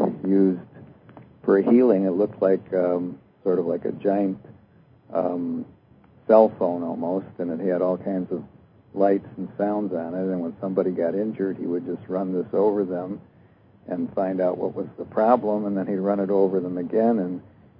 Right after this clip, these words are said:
it gave some sort of healing energy, and they were all better. Well, the Russians have something like that right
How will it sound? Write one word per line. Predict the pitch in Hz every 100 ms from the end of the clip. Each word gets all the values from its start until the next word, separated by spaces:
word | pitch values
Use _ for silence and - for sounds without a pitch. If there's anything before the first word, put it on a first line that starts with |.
| -
it | -
gave | 101 98 95
some | 104 95 -
sort | 98 92
of | 87 80
healing | 113 104 98 95
energy, | 117 123 101 87 87
and | 90
they | 92
were | 87 90
all | 95 92
better. | 92 117 107 - - -
Well, | 87
the | 90
Russians | 95 107 104 98 95 107
have | 104 104
something | 104 95 98 80
like | 78 -
that | 87 -
right | 85